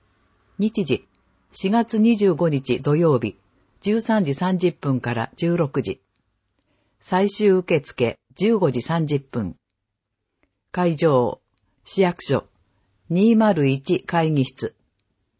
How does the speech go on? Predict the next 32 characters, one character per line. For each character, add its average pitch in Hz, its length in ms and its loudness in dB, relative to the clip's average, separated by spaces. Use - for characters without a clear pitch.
内 165 280 0
容、 131 400 0
国 196 260 2
の 214 120 4
仕 202 160 -2
事 180 300 0
や 151 240 0
特 - 240 -4
殊 240 160 0
法 226 240 4
人 185 180 -2
に 139 140 0
関 151 220 0
す 143 120 -4
る 117 80 -2
こ 113 140 -8
と。 - 180 -6
道 175 260 4
路、 123 200 -2
年 165 280 2
金、 143 400 -2
雇 147 180 0
用、 147 480 2
労 170 240 2
災 196 260 0
な 180 140 0
ど 147 140 0
の 113 180 -4
困 160 280 0
り 170 140 0
ご 143 160 0
と。 - 260 -4